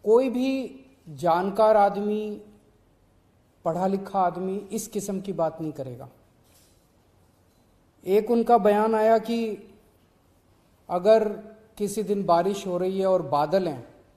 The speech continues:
तो बादलों के पीछे हवाई जहाज जो है उसको रडार नहीं पकड़ पाएगा।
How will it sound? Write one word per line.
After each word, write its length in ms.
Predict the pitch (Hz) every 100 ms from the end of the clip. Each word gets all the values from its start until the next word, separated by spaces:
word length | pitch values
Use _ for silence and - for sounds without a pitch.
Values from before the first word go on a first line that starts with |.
| _ _ _ _ _ _ _ _ -
तो 60 | 180
बादलों 580 | 143 165 175 196 220
के 140 | 220 226
पीछे 500 | 226 220 202 202 226 233 226 226 -
हवाई 360 | - 156 165 185
जहाज 280 | 175 202 190
जो 140 | 185
है 120 | 180 202
उसको 280 | 190 - 190
रडार 380 | 170 156 165 165
नहीं 120 | 170
पकड़ 260 | 165 131 135
पाएगा। 380 | 135 131 127